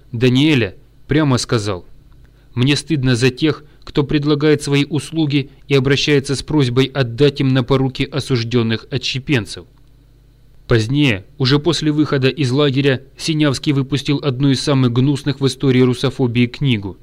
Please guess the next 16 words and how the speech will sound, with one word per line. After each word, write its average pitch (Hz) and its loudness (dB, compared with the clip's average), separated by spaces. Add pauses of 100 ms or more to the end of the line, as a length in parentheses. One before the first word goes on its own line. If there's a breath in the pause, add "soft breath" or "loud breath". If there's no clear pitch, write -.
(320 soft breath)
"Прогулки 127 -2
с 131 -6
Пушкиным", 98 -8 (680)
содержавшую 120 0
откровенное 123 0
глумление 123 0 (180 soft breath)
над 127 0
великим 120 0
русским 117 -4
поэтом. 110 -2 (540 soft breath)
Совершенно 117 0
фальшивая, 117 -2 (260 soft breath)
манерная 131 2
и 139 -6
придуманная 131 2
книга 127 0